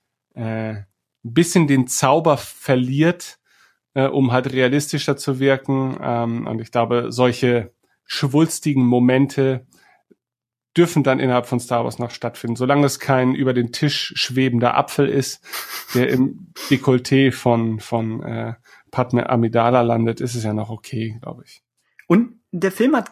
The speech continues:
Speaker 2: also Solo jetzt, hat gar nicht mal so viele extrem emotionale Momente.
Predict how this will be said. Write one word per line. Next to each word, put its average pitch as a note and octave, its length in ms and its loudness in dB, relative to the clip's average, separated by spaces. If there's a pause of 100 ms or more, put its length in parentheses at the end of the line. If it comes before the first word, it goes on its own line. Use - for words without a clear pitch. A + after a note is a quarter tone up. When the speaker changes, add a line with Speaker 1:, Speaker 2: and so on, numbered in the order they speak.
(120)
Speaker 2:
also C3+ 220 0
Solo E3 280 0
jetzt, B2 220 0
hat C3 100 -4
gar D3+ 140 2
nicht E3 160 -4
mal C#3 180 0
so B2 340 0
viele B2+ 680 -2
extrem C3 1160 0
emotionale A#2 760 0
Momente. B2 640 0